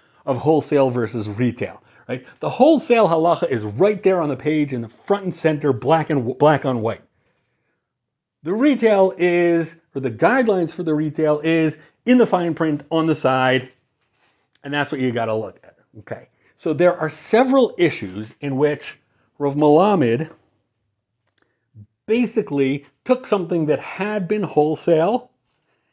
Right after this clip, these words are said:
and made it retail. Meaning, or, or t-,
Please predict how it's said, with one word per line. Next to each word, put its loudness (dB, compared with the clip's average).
and -8
made 2
it -2
retail. -6
Meaning, -4
or, 0
or 2
t-, -2